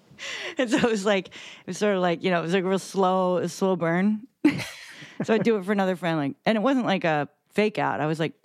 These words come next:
"I'm gonna do a joke where it looks like I'm gonna," like, you know what I mean? It was like, I set it up. Here's my impression <laughs> of, and then just, like, and then doing, like, the slow, like,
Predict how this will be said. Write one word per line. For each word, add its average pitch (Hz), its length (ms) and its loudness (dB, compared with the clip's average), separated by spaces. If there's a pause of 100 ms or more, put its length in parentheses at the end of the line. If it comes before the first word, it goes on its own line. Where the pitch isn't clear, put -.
(420)
"I'm 160 200 0
gonna 156 120 2
do 151 140 2
a 147 60 2
joke 147 260 0
where 139 160 0
it 135 140 -2
looks 139 180 -4
like 151 120 -2
I'm 139 120 0
gonna," 143 280 2
like, 220 220 2
you 220 140 0
know 247 60 4
what 233 80 2
I 226 40 2
mean? 220 120 2
It 214 40 0
was 202 100 0
like, 190 100 0
I 180 100 0
set 202 200 0
it 165 100 0
up. - 260 -2 (140)
Here's 190 180 0
my 185 80 2
impression 170 400 0
<laughs> 165 140 2
of, - 200 -6 (260)
and 175 180 2
then 185 160 4
just, 185 220 0
like, 170 260 -2 (800)
and 185 100 -2
then 185 140 2
doing, 175 280 2
like, 165 160 0
the 180 100 0
slow, 165 640 0
like, 156 240 0